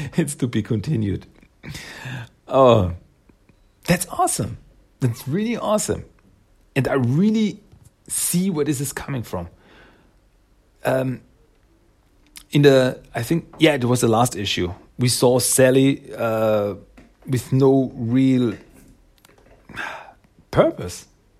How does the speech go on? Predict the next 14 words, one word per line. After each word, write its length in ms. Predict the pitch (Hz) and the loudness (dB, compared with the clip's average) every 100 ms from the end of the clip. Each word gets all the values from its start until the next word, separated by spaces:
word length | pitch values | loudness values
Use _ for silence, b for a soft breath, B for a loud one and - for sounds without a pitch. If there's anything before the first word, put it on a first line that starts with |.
| _ _ _ | _ _ _
She 200 | - 160 | -4 -2
didn't 420 | 123 170 196 151 | -2 -4 -2 -2
know 140 | 143 | 0
what 340 | 151 127 143 - | 0 2 0 0
to 160 | - | -6
do. 380 | 139 160 196 117 - b b b b b b b b b | -4 -2 -2 -4 -8 b b b b b b b b b
She 260 | - - 131 | -8 -2 0
wasn't 520 | 107 - 117 123 123 | -2 -6 -4 -2 0
a 40 | 107 | -2
part 260 | 113 107 | 0 0
of 100 | 107 | 0
the 80 | - | -2
Mutanimals 500 | 110 113 180 180 147 | -4 0 0 0 -2
anymore. 500 | - 95 90 76 87 | -4 -4 -4 -6 -8